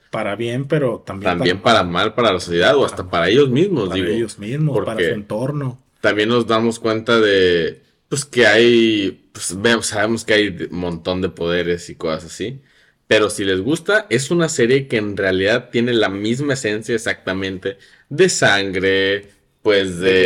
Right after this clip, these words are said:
Speaker 1: De gore.
Speaker 2: de gore, o sea, de,
Speaker 1: De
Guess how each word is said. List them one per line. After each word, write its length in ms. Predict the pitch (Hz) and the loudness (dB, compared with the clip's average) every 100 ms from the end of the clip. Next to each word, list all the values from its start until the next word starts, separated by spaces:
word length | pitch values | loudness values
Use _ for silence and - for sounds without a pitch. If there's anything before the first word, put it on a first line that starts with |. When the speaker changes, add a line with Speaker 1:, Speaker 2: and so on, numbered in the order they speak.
| 87 | 2
Speaker 1:
De 280 | 135 135 131 | 0 -4 -6
gore. 220 | 131 131 117 | -8 -10 -4
Speaker 2:
de 220 | 98 92 | 0 2
gore, 580 | 90 87 95 95 92 95 | 2 0 0 2 2 0
o 40 | |
sea, 180 | 95 101 | 0 0
de, 160 | 92 98 | 2 2
Speaker 1:
De 440 | 113 110 107 107 | 0 -4 -6 -8